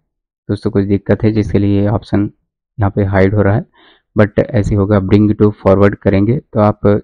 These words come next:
starting में आ जाएगा और send backward करेंगे तो text के पीछे image जो है लग जाएगी। तो और यहाँ पर है align, जो कि यहाँ पर भी है, दाएं बाएं, left right, ऊपर नीचे।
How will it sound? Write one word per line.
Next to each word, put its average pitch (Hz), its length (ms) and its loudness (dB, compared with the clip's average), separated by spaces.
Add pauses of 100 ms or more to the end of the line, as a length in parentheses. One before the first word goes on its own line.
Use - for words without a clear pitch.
starting 98 380 0
में 101 80 0
आ 104 60 -2
जाएगा 104 320 0
और 143 180 -4
send 101 260 -4 (100)
backward 101 760 0
करेंगे 104 400 0
तो 120 180 -8 (260)
text - 220 -2
के - 140 -6
पीछे 98 300 -4
image 98 220 -4
जो 101 100 -2
है 101 60 0
लग 101 200 -4
जाएगी। 113 340 -10 (1120)
तो 98 520 -4 (120)
और 104 220 -2
यहाँ 101 200 -4
पर 101 180 -2
है 107 160 0
align, 104 400 -4 (420)
जो 107 160 -4
कि 101 360 -2 (840)
यहाँ 101 200 -6
पर 101 180 -2
भी 98 220 -2
है, 123 180 -4 (840)
दाएं 98 340 -2
बाएं, 101 440 -2
left 101 280 -4
right, 101 240 -2
ऊपर 104 180 -6
नीचे। 101 300 -2